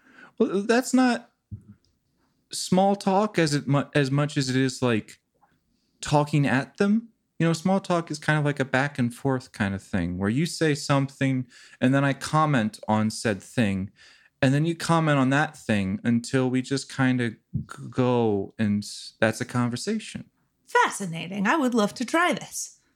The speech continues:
Speaker 1: I think we're doing it now.
Speaker 2: Hmm. We are small talking about small talk.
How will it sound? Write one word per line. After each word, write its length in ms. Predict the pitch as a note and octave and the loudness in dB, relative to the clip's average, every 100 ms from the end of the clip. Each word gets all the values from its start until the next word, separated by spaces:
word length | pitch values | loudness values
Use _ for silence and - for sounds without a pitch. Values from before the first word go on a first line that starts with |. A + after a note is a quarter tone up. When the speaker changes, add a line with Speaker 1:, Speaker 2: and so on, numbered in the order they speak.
| _ _ _ _ | _ _ _ _
Speaker 1:
I 80 | C3+ | -2
think 260 | C#3 B3+ | 0 0
we're 100 | C#4 | 0
doing 280 | A3 A3 A3 | 2 2 2
it 100 | G3+ | 0
now. 460 | D#3+ E3+ A2+ - - _ _ _ _ _ _ _ _ _ _ _ _ - | 0 0 0 -2 -10 _ _ _ _ _ _ _ _ _ _ _ _ -2
Speaker 2:
Hmm. 220 | F4+ E3 D3 _ _ _ _ _ _ _ | 0 0 -2 _ _ _ _ _ _ _
We 140 | A3+ | 2
are 100 | A#3 | 2
small 380 | A3+ - C#4+ D#4+ | 0 0 2 2
talking 540 | D4 D#4 D4+ D4+ B3 A#3 | 0 -2 -2 0 -2 0
about 460 | G#3 F3+ A#3+ D4+ - | -2 0 -2 -4 -10
small 420 | - A#3+ A#3+ A#3+ | -8 -2 0 -2
talk. 480 | - C#4+ E4 - | -2 -4 -6 -20